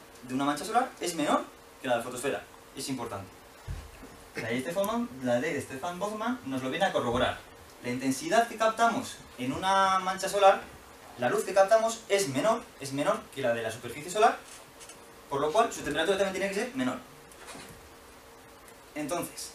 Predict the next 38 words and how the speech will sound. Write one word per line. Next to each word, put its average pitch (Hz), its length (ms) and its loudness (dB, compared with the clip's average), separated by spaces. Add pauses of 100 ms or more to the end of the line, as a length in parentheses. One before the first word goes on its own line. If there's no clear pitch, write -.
(120)
sabemos 156 440 4
que 135 140 -2
la 127 140 2
temperatura 131 480 0
de 208 60 0
una 208 80 -2
mancha 196 220 0
solar 233 300 4 (720)
es 147 140 -2
menor 135 240 0
que 127 60 -2
la 143 60 4
de 151 60 6
la 170 60 0
fotosfera, 240 560 0
la 117 80 -4
de 117 60 -4
la 117 40 -10
superficie, 175 460 -8 (880)
por 147 120 -2
lo 180 120 -2
cual, 247 240 6 (640)
al 131 140 -2
igual 165 180 0
que 196 60 -2
ocurre 196 240 -2
con 123 100 -2
las 131 80 -4
masas 175 300 0
de, 170 260 0
masas 151 220 0
de 170 80 0
aire 135 180 2
en 117 60 -6
la, 113 140 -6
en 110 60 -6
la 117 60 -6
atmósfera, 120 380 -2